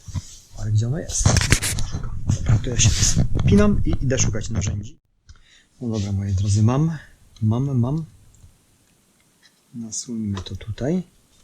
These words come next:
Zobaczymy, co się będzie działo. Trochę czuję pod palcami płyną, bo tu nie ma takiej do-, takiej szczelności, jaką bym, jaką bym chciał uzyskać, ale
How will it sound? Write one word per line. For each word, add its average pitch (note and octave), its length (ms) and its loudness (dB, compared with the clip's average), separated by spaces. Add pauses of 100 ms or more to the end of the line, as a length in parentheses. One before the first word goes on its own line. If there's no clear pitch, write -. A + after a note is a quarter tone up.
(720)
Zobaczymy, A#2+ 380 -10
co - 140 -10
się C#3 140 -10
będzie A#2 200 -10
działo. F#2+ 300 -8 (3000)
Trochę A#2 240 -14
czuję A#2+ 220 -4
pod A2+ 180 -10
palcami C#3 500 -4
płyną, B2+ 320 -4
bo A2 80 0
tu A#2+ 140 -6
nie A#2+ 160 -2
ma A2+ 140 0
takiej G#2+ 320 -2
do-, A#2 360 2
takiej A2+ 240 -2
szczelności, A#2+ 600 0
jaką A2+ 220 2
bym, G#2+ 180 6 (840)
jaką A2 500 2
bym G#2+ 200 4
chciał A2+ 280 -4
uzyskać, D3 840 0 (600)
ale A#2 220 -8